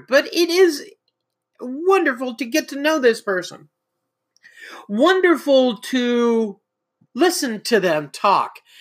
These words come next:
And every time we see each other, this person's always saying, "Hey, Allie, how you doing? Good to have you." And I get to say back to Ferry, "Hey, Ferry,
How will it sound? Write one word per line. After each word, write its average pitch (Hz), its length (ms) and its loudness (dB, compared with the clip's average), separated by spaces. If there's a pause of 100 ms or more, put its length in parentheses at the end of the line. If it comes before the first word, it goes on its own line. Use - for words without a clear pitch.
(140)
And 254 120 0
every 359 220 2
time 311 340 0
we 269 120 -2
see 349 280 -2
each 302 120 -2
other, 247 300 0 (480)
this 370 160 0
person's 311 400 -2
always 330 340 2
saying, 254 260 -2 (280)
"Hey, 427 320 2
Allie, 339 560 0
how 440 300 0
you 403 180 4
doing? 339 360 2 (180)
Good 392 260 2
to 285 80 0
have 262 420 -2
you." 143 380 -12 (1000)
And - 200 0
I 349 260 2
get 349 200 0
to 302 80 -4
say 262 200 0
back 277 320 -4
to 294 100 -2
Ferry, 190 380 0 (140)
"Hey, 403 360 4
Ferry, 339 680 0